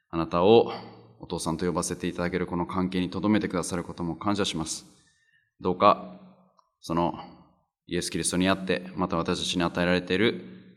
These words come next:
聖霊によって、今日学ぶ御言葉の一つ一つを理解することができるように助けてください。知的に理解するだけではなくて、その聖霊が私たちの心の深いところに、その印象を、思いを、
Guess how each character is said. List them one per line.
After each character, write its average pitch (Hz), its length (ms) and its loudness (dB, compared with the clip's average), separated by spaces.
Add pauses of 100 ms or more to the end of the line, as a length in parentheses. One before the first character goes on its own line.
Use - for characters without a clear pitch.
(360)
聖 92 240 0
霊 82 40 0
に 82 100 0
よ 87 80 2
っ - 20 -2
て、 90 260 2 (680)
今 85 200 0 (120)
日 90 160 0
学 85 220 0
ぶ 87 120 -2
御 90 60 -4
言 85 160 -2
葉 85 60 0
の 85 80 2
一 - 180 -8
つ 92 120 -4
一 95 160 -2
つ 92 120 -4
を 101 240 0
理 95 120 -4
解 85 160 -2
す - 100 -6
る - 80 -6
こ 85 80 -6
と 80 100 -10
が 82 120 -6
で 85 100 -8
き 104 140 -2
る 98 60 2
よ 90 100 2
う 95 40 2
に 101 120 2
助 - 260 -4
け - 20 -12
て 78 60 -10
く - 80 -12
だ 76 100 -12
さ 98 160 2
い。 85 80 2 (560)
知 - 120 -4
的 92 200 0
に 90 220 0
理 - 80 -8
解 90 180 0
す 90 140 -2
る 92 80 0
だ 92 100 0
け 90 100 -4
で 90 100 -2
は 82 80 -2
な 98 140 0
く - 100 -12
て、 110 140 2 (540)
そ 95 120 -4
の 101 80 2
聖 101 200 2
霊 104 120 6
が 113 180 6
私 92 220 0
た 90 60 -2
ち 85 100 -6
の 82 120 0
心 - 360 -2
の 85 220 0
深 95 200 2
い 92 60 0
と 95 100 -4
こ 92 80 -2
ろ 85 80 0
に、 82 160 -4 (320)
そ 82 140 -8
の 82 180 0
印 87 240 -2
象 85 100 0
を、 - 440 -2
思 90 240 4
い 82 80 0
を、 73 80 -4